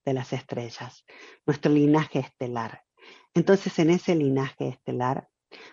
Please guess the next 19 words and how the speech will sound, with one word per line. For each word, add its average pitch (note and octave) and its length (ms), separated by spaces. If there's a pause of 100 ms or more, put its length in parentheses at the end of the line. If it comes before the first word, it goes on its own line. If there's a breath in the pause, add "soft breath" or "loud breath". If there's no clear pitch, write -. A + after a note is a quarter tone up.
(140)
yo, F3 520 (520)
digamos, F#3+ 560
voy D#3+ 380
a B2+ 360 (1600 soft breath)
hacer D#3 520 (1000)
una G#3 300
parte C#3+ 400
de C3+ 140
la A#2+ 180
activación C3 760
maestra D#3+ 640 (280)
creada B2+ 320
por C3+ 180
Peggy D3 260
Fénix C#3 360
Dubrow C#3 440 (680 loud breath)
de D#3+ 420 (520)
ser F#3 140
nacido C#3+ 720